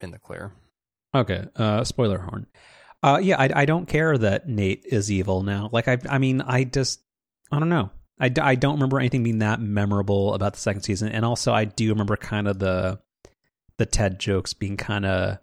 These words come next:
Speaker 2: one note. I don't know. I, I'm, I'm, I'm not terribly excited about it. So I will probably wait for you to be three weeks in and let me know if it's worth watching.
Speaker 1: Yeah, I'm, I'm
Speaker 2: Oh.
Speaker 1: excited. I still like that show.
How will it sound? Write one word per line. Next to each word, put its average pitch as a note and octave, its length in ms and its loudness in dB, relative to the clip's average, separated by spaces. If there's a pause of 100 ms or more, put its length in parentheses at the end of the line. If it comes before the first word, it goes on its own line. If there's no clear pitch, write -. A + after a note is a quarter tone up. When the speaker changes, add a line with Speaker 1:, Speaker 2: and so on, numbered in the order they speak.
(500)
Speaker 2:
one G#2 400 -2
note. G#2+ 380 0 (540)
I C#3 80 2
don't F3+ 100 2
know. A#2 160 2
I, B2+ 220 2
I'm, C3+ 280 -2
I'm, C3 240 -2
I'm C#3 140 -2
not C3+ 160 0
terribly C3+ 280 2
excited G2+ 280 2
about F2+ 200 -4
it. F#2 80 -2
So G#2 380 2
I A#2+ 280 2
will A#2+ 260 0
probably G2+ 640 0
wait G#2 320 -2
for G#2+ 100 -2
you G2+ 120 2
to G2 220 0 (340)
be G2 100 0
three G2 300 0
weeks F2+ 320 -2
in F#2+ 100 0
and F#2 140 -6
let F2 100 -6
me F#2 60 -8
know F#2 100 -6
if - 100 -8
it's - 140 -14
worth G2+ 160 -6
watching. G#2+ 480 -6 (560)
Speaker 1:
Yeah, G#3 160 -2
I'm, C3 300 0
I'm F3+ 120 2
Speaker 2:
Oh. E3 40 2
Speaker 1:
excited. G#2+ 340 -8 (520)
I B2 100 -6
still - 200 -6
like A#2 140 -14
that G#2+ 160 -14
show. - 180 -14